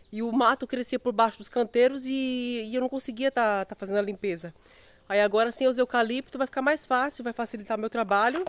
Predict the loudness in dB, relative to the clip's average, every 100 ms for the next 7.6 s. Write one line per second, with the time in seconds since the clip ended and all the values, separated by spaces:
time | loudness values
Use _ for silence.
0 | -8 -6 -6 -8 _ _ -12 -6 -4 -4
1 | -4 -4 -4 -4 -4 -4 0 0 -2 -2
2 | 0 2 2 0 -4 -4 -6 -6 -2 -2
3 | -2 -6 -4 -2 0 0 -2 -8 _ _
4 | -20 -20 -20 -20 -16 -4 2 4 6 4
5 | 0 2 0 0 2 2 2 0 -2 -2
6 | 0 -2 -4 -2 -2 -2 -2 -2 -4 -6
7 | -6 -6 -8 -8 -8